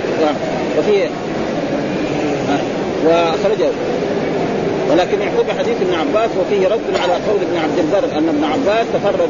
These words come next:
فيه من بين الصحابة لأن تزوج وهو محرم، وجاء عن الشعبي ومجا-، آه، ومجاهد مرسلا مثل ما أخرجه. ثم ذكر باب نه-، نهي رسول الله صلى الله عليه وسلم عن نكاح المتعة أخيرا. باب نهي، آه، باب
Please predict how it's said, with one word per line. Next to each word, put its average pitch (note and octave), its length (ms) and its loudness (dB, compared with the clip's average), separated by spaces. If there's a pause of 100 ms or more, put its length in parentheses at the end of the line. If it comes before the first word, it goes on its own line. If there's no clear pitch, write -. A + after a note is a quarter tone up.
(120)
فيه F#3 160 2 (160)
من D#3+ 200 0
بين F3 140 2
الصحابة D#3 460 0
لأن F3 240 0
تزوج E3+ 380 2 (580)
وهو D3+ 240 2
محرم، E3+ 400 0 (200)
وجاء F#3 340 2
عن D#3+ 80 0
الشعبي F3 400 0
ومجا-، D#3+ 500 0
آه، D3 200 2 (340)
ومجاهد D#3+ 580 2
مرسلا G#3+ 360 0 (480)
مثل F#3+ 200 0
ما E3 140 2
أخرجه. E3 300 2 (460)
ثم A3 160 2
ذكر F#3+ 360 0
باب G#3 180 0 (140)
نه-، G#3 320 0
نهي G3+ 180 0
رسول G3+ 340 0
الله F3+ 160 2
صلى D#3+ 140 0
الله D#3+ 60 -2
عليه G#3+ 80 0
وسلم F#3+ 240 0
عن F3 60 2 (120)
نكاح - 300 0
المتعة F3+ 520 0 (140)
أخيرا. D#3 400 2 (840)
باب F3+ 260 2 (140)
نهي، E3 280 0 (680)
آه، F3 220 2
باب G3 480 2